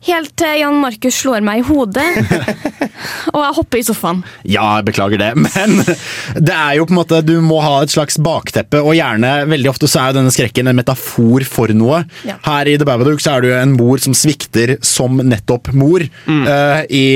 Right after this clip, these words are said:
Speaker 2: eh, for eksempel It Follows så er det jo dette liksom sex og puritanske amerikanske synet på sex, liksom, if you have sex, you will get aids and you will die.
Speaker 1: <laughs>
Speaker 2: Um, og du må på en måte ha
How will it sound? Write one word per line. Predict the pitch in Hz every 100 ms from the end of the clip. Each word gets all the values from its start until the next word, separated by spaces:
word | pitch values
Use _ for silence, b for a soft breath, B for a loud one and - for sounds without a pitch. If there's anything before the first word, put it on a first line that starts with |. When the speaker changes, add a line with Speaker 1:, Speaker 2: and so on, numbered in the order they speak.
| 135
Speaker 2:
eh, | 135 135 135 135 135 131
for | 127 156 139
eksempel | 147 123 131 123 127
It | 120 -
Follows | 135 127 151 -
så | 139 127
er | 120
det |
jo | 127 127
dette | 127 127 123
liksom | 117 120 113 113 B
sex | B - 123 - 127
og | 120
puritanske | 123 120 123 104 - 120 117
amerikanske | 120 117 120 - 120
synet | - 95 98 113 113
på | - 113 110 113 - B B
sex, | 139 127 -
liksom, | 117 117 113
if | 127 117
you | 123
have | 117
sex, | 120 113 -
you | 120
will | 110 104
get | 104
aids | 104 104
and | 107
you | 104
will | 104 104
die. | 117 135
Speaker 1:
<laughs> | 247 196 190 B B -
Speaker 2:
Um, | 135 139 143 151 160 - - - -
og | 165 165 170
du | 170 160
må | 143 127
på | 156
en |
måte | 139
ha | - 131 127 135